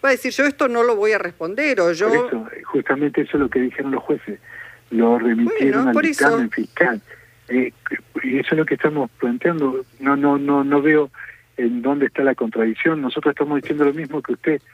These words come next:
Speaker 2: Este es un juzgamiento a los ministros de la Corte, no a los fiscales.
Speaker 1: Pero bueno,
Speaker 2: Este
Speaker 1: los
Speaker 2: es,
Speaker 1: fiscales
Speaker 2: los
Speaker 1: no
Speaker 2: fiscales
Speaker 1: pueden,
Speaker 2: están convocados
Speaker 1: ¿no pueden
Speaker 2: como
Speaker 1: aportar
Speaker 2: testigos.
Speaker 1: elementos los fiscales para mostrar ese mal funcionamiento?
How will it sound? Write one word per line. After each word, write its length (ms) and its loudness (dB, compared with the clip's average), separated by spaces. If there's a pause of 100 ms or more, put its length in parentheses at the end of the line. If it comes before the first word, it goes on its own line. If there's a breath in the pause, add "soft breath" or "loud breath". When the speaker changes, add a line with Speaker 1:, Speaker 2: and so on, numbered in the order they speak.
(280 soft breath)
Speaker 2:
Este 240 -2
es 100 -8
un 120 -2
juzgamiento 1000 -2 (280 soft breath)
a 120 -2
los 160 -2
ministros 460 -4
de 40 0
la 120 0
Corte, 400 -2
no 140 0
a 40 4
los 160 0
fiscales. 560 -8 (240)
Speaker 1:
Pero 220 0
bueno, 260 2
Speaker 2:
Este 100 2
Speaker 1:
los 160 0
Speaker 2:
es, 60 0
Speaker 1:
fiscales 280 2
Speaker 2:
los 80 0
Speaker 1:
no 120 4
Speaker 2:
fiscales 300 2
Speaker 1:
pueden, 180 0
Speaker 2:
están 160 2
convocados 880 2
Speaker 1:
¿no 140 -2
pueden 260 0
Speaker 2:
como 120 2
Speaker 1:
aportar 500 2
Speaker 2:
testigos. 140 0
Speaker 1:
elementos 640 -2
los 140 -4
fiscales 500 -4
para 380 0
mostrar 480 -2
ese 260 -2
mal 420 0
funcionamiento? 1200 -4